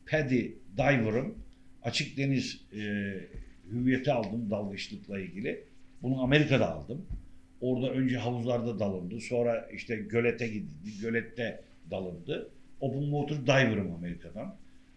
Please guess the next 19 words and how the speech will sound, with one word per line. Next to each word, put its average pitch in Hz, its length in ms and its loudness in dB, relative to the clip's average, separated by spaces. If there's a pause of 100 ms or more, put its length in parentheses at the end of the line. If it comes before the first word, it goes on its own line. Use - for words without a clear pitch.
E, 110 40 -4
rock 110 480 2
climbing 127 460 2
dedikleri 123 680 -4
orada 120 360 -6
kayaya 131 460 -4
tırmanma 120 520 0
olayı 110 460 -2 (420)
çok - 340 -2
ilginçti. 98 640 -4 (300)
Onu 143 180 4
yaptım. 117 500 4 (460)
E, 92 60 -8
windsurf 143 680 4
yaptım. - 480 -4 (480)
Bir 165 100 -2
de 160 100 2
bunlardan 160 460 0
evvel 131 280 0